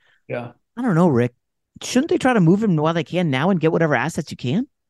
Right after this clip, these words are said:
Speaker 1: Boy, he looked pretty good at the beginning of the year. That's my
Speaker 2: Yeah.
Speaker 1: reluctance. I hear with you on the, I,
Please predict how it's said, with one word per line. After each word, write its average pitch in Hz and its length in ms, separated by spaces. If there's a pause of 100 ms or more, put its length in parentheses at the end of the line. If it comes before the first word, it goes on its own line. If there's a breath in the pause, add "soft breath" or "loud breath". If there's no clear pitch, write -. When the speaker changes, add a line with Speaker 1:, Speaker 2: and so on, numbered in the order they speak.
(180)
Speaker 1:
Boy, 147 200
he 175 100
looked 190 300
pretty 208 280
good 156 340
at 143 100
the 139 60
beginning 139 480
of 123 60
the 120 80
year. 113 440
That's 139 260
my 120 140
Speaker 2:
Yeah. 113 100
Speaker 1:
reluctance. 110 580
I 170 80
hear 185 200
with 147 200
you 139 180
on 123 160
the, 117 200
I, 127 240